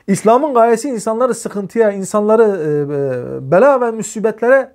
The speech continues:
e, uğratmak değildir. Bakın bu konuyla alakalı, yani Müslümanların,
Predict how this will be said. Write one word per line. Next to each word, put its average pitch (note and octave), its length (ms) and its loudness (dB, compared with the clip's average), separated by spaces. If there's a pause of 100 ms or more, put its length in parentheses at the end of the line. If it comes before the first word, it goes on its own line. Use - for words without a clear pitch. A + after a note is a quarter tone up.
(260)
e, A2 400 -6 (400)
uğratmak A3 520 2
değildir. C4+ 440 -10 (240)
Bakın G#3 420 0
bu C#4 120 -4
konuyla A#3+ 360 2
alakalı, G#3+ 600 0 (260)
yani D#3 180 -6
Müslümanların, A3 720 -2